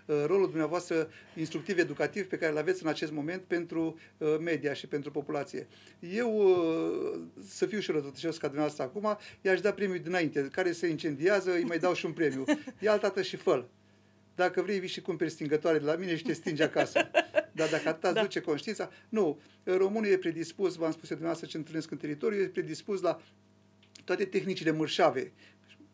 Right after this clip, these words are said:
Speaker 1: mai ales gorjenii noștri.
Speaker 2: Își dau foc unii la
Speaker 1: Nu numai că își
Speaker 2: alții.
Speaker 1: dau foc, dar, domne, ce stare să facă cu stingă-, am stingător, am asta, sunt făcute, sunt nu știu ce.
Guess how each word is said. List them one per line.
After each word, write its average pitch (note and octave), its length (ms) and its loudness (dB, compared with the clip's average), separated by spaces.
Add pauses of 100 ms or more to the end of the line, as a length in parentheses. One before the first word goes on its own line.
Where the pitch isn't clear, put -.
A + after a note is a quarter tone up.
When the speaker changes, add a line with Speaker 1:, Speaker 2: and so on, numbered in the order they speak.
Speaker 1:
mai D3+ 200 -6
ales C#3+ 240 -6
gorjenii C#3+ 420 -4
noștri. C#3+ 400 -6
Speaker 2:
Își F3+ 120 -8
dau G3+ 160 -2
foc G3 240 -8
unii G3+ 160 -8
la F#3+ 320 2
Speaker 1:
Nu A#3 60 2
numai C4 160 4
că A#3 60 4
își G#3 60 4
Speaker 2:
alții. F3+ 140 4
Speaker 1:
dau F#3 120 4
foc, D#3+ 220 0
dar, E3+ 180 0 (180)
domne, G#3+ 220 4
ce A3+ 280 2
stare A3+ 260 4
să G3+ 140 -2
facă G#3+ 300 2
cu F#3 80 -4
stingă-, - 300 -4
am B3 220 0
stingător, G#3 580 0
am G3 200 0
asta, G#3+ 240 2
sunt G3 200 -6
făcute, G3+ 440 -2
sunt G#3 300 -4
nu A3 80 -2
știu A3 140 -10
ce. A3 220 -6